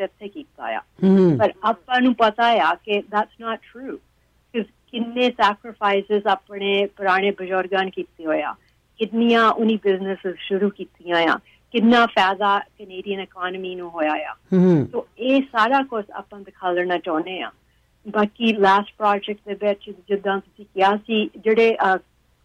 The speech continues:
Speaker 1: curriculum ਆ, ਲੈਸਨ ਪਲਾਨ ਆ ਟੀਚਰਾਂ ਲਈ,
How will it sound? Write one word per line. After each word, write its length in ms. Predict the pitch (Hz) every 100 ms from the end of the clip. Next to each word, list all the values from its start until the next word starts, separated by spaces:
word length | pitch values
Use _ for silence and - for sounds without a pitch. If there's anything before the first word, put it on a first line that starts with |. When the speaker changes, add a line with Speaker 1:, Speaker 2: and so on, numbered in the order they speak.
| -
Speaker 1:
curriculum 480 | 202 - 247 233 202 175
ਆ, 160 | 147 -
ਲੈਸਨ 420 | 196 202 - 214
ਪਲਾਨ 400 | 208 202 190 196
ਆ 100 | 202
ਟੀਚਰਾਂ 520 | 185 190 - 185 185 180
ਲਈ, 260 | 156 139